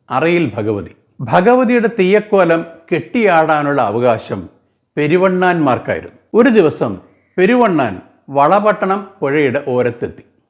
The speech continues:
കയ്യിൽ ഒരു ചൂണ്ടയുണ്ട്. ചൂണ്ടയിട്ട്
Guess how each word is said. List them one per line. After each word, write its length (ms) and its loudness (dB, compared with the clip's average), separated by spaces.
കയ്യിൽ 320 4
ഒരു 200 0
ചൂണ്ടയുണ്ട്. 500 0
ചൂണ്ടയിട്ട് 640 2